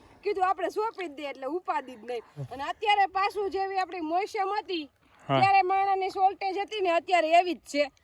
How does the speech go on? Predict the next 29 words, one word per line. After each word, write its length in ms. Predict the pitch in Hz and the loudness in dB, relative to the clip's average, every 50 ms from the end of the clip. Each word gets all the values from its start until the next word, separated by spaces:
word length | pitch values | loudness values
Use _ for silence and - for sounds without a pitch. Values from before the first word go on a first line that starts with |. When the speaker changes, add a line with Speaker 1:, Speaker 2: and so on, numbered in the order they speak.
| _ _ _ _ - | _ _ _ _ -14
Speaker 1:
નકર 180 | 240 269 294 302 | -10 -4 -2 0
આપણે 260 | 302 320 320 359 311 | 0 0 2 2 0
માણા 360 | 277 269 285 320 349 349 339 | 0 2 2 2 4 2 2
કહેવામાં 420 | 294 285 349 339 330 330 320 330 320 | 2 4 4 4 4 4 2 0 0
તો 140 | - 302 285 | 0 0 2
લોભાવ 480 | 285 302 330 330 247 294 302 320 302 | 6 6 6 6 6 4 2 2 2
કરતા 420 | 285 - 330 339 330 - 339 302 269 | 2 2 0 0 0 0 -4 -4 -4
જ 40 | 220 214 | -4 -6
નથી. 320 | 247 254 240 - 220 196 - _ _ _ _ _ _ _ _ - | -6 -6 -6 -8 -12 -16 -16 _ _ _ _ _ _ _ _ 0
Speaker 2:
પણ 100 | - 143 | 2 8
Speaker 1:
કરીએ 160 | - 311 359 | 10 10 10
જ 20 | 381 | 10
Speaker 2:
અત્યારે 260 | 339 220 214 220 214 | 10 10 10 12 12
Speaker 1:
નહીં. 100 | - 269 | 12 12
Speaker 2:
પાછા 300 | 220 226 220 - 226 214 | 10 10 10 10 6 6
માણસો 460 | 214 214 220 233 240 214 - 233 233 | 8 8 6 6 6 4 4 4 6
ન 40 | 233 | 8
મળે, 380 | 233 233 220 214 208 208 196 | 6 6 8 6 8 8 8
કારણ 280 | 170 190 202 208 220 214 | 8 10 8 8 8 6
કે 80 | 220 208 | 6 6
અત્યારે 560 | 202 - - 220 220 214 214 220 220 214 202 - | 6 6 6 6 6 8 10 10 10 10 10 10
કપાસ 420 | - 202 208 - - 226 220 - - | 8 6 6 10 10 8 8 8 6
વીણવામાં 500 | 220 226 233 233 233 233 226 226 214 202 | 2 4 4 8 8 8 10 10 10 10
મજૂરી 380 | 196 214 220 208 233 214 202 | 10 8 8 8 6 6 8
જાજી 320 | 180 160 180 202 202 185 180 | 10 10 10 10 10 6 2
હુજે. 320 | 165 165 180 175 180 220 | 2 2 2 4 4 2
Speaker 1:
નથી 760 | 247 - _ _ _ _ _ - 214 214 214 220 _ _ 190 | 2 2 _ _ _ _ _ -20 -20 -20 -20 -20 _ _ -20
મેં 180 | 175 165 160 156 - _ _ _ _ _ | -20 -20 -20 -20 -20 _ _ _ _ _
ખોઈ. 160 | - 180 165 | -20 -20 -20